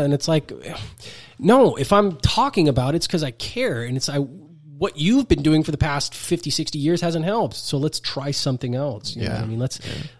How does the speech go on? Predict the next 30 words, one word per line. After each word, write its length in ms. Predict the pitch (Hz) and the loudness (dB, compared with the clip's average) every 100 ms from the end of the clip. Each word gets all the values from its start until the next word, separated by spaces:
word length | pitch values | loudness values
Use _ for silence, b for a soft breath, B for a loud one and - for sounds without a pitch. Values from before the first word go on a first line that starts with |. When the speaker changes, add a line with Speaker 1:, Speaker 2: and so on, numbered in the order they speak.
| - | -18
Speaker 1:
uh, 120 | - | -6
let's 220 | - 165 - | 0 0 2
get 200 | 196 - | 2 2
past 500 | - 131 151 175 - | 0 -2 -4 -4 -8
this. 200 | 71 - | -10 -6
But 180 | 147 | -4
some 260 | - 185 214 | 2 2 2
people, 320 | - 220 - | -2 -8 -8
you 160 | - 170 | -6 0
know, 300 | 160 165 175 | 4 4 4
uh, 300 | 160 127 120 B B B - | 2 0 0 B B B -2
being 280 | 117 202 214 | 2 4 6
negative, 560 | 196 208 208 220 220 208 | 4 2 -2 -2 -4 -8
feeling 800 | - - - 175 202 208 202 - | -14 -10 0 4 4 2 -2 -6
a 20 | |
certain 480 | - 185 - 196 170 | -4 -2 -2 -2 0
way, 360 | 151 165 185 196 | 2 0 -2 -6
it's 180 | - - | -6 -4
addicting. 680 | 117 - 131 - 104 98 - | -4 -2 -6 -4 -12 -14 -10
I 140 | 143 151 | -2 -2
found 300 | - 170 165 | 2 4 6
out, 240 | 165 151 | 4 2
like, 180 | 147 135 | -2 -2
I 100 | 139 | 2
was 200 | 135 - | 0 2
reading 260 | 151 147 139 | 2 4 4
a, 180 | 131 143 | 2 -2
a 40 | |
journal, 400 | 123 147 170 135 | 0 2 4 4
and 140 | 120 | 2